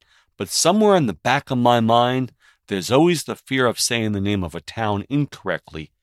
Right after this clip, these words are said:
and just not knowing it. For example, a popular advocate along Route sixty-six is Angel Delgadillo, not Delgadillo. And it's Tucumcari,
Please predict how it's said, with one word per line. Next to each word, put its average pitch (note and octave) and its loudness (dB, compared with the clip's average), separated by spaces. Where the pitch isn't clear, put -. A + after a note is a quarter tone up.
and G#2 -8
just C#3 -6
not D#3+ 0
knowing F3+ -2
it. C#2+ -14
For A#2+ 2
example, A2+ 0
a - -10
popular C3 -4
advocate C#3+ -4
along E2 -4
Route E2 -10
sixty-six - -10
is G2 -8
Angel C3 -2
Delgadillo, G2+ 0
not G2 -2
Delgadillo. F2+ 0
And A2+ 2
it's A2 -4
Tucumcari, E3 0